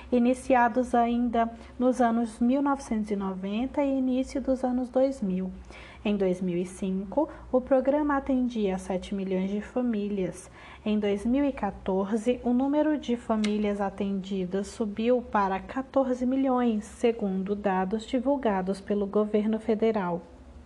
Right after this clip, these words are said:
Assim como no México, o programa Bolsa Família possui condicionantes semelhantes: acompanhamento da saúde nutricional das crianças, matrícula e frequência comprovada de crianças nas escolas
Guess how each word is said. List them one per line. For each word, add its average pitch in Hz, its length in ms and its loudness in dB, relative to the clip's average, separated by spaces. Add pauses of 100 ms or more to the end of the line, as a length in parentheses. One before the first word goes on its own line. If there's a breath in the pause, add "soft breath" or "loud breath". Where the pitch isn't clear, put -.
(1200 loud breath)
Assim 285 400 -2
como 240 280 2
no 208 140 0
México, 208 840 0 (880 loud breath)
o 247 100 6
programa 269 540 0
Bolsa 226 360 0
Família 208 600 -2
possui 220 460 0
condicionantes 285 1160 0
semelhantes: 254 1120 -2 (240)
acompanhamento 202 920 -2
da 180 140 -2
saúde 185 500 -2
nutricional 185 720 -4
das 196 200 -6
crianças, 226 800 -2
matrícula 277 840 0
e 202 120 0
frequência 208 640 -2
comprovada 214 720 0
de 214 140 -8
crianças 233 520 0
nas 233 200 0
escolas 233 880 2